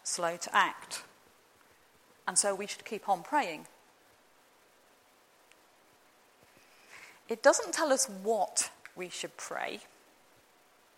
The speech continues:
It doesn't tell us either how quickly God might answer. Not slow might not mean super quick.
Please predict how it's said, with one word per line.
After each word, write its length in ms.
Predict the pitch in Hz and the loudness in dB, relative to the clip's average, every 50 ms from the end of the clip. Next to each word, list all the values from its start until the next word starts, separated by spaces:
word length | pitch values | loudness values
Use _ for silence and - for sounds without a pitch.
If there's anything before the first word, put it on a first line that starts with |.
| _ _ _ _ _ _ _ - - - - - - - | _ _ _ _ _ _ _ -20 -20 -18 -18 -18 -4 0
It 140 | - 254 214 | 0 2 4
doesn't 320 | 285 302 302 - 311 262 - | 4 4 4 2 0 -2 -2
tell 240 | - 277 277 254 | 2 2 4 4
us 120 | 214 - - 226 | 4 2 2 2
either 420 | 220 220 208 - 180 170 175 170 - - - - - - | 2 0 2 2 0 0 0 -2 -6 -18 -20 -14 -6 0
how 180 | 247 240 214 202 | 2 2 2 2
quickly 580 | 180 - - - - - - 160 151 156 156 - - - | 0 -4 -6 -6 -6 -8 -10 -8 -8 -10 -12 -16 -16 -6
God 320 | - 185 175 175 170 - - - - - - | -4 -2 -2 -2 -4 -4 -8 -10 -20 -20 -6
might 400 | 175 180 170 165 165 - - - - - - | 0 2 2 2 2 0 -2 -4 -4 -8 -6
answer. 420 | 196 190 185 - - - 160 156 - - - - - - - - - - _ - - - 196 | -6 -6 0 0 0 0 0 -4 -6 -14 -20 -20 -20 -20 -20 -20 -20 -20 _ -20 -18 -12 -4
Not 300 | 208 226 202 - - - | -2 -2 -2 -2 -2 -2
slow 420 | - 233 226 208 165 156 156 160 - - - - - | 0 2 4 4 4 4 2 0 -6 -12 -18 -20 -2
might 220 | - 202 208 196 208 | 0 0 0 0 0
not 240 | 202 196 190 - 175 | -2 -2 -2 -2 -4
mean 320 | 175 170 160 165 175 170 - - _ _ _ _ _ _ _ - | -8 -8 -8 -10 -14 -14 -18 -20 _ _ _ _ _ _ _ -8
super 320 | - - - 190 - - | -6 -4 -4 -4 -6 -12
quick. 460 | - - - 98 - - - - - | -14 -12 -12 -12 -14 -14 -16 -18 -18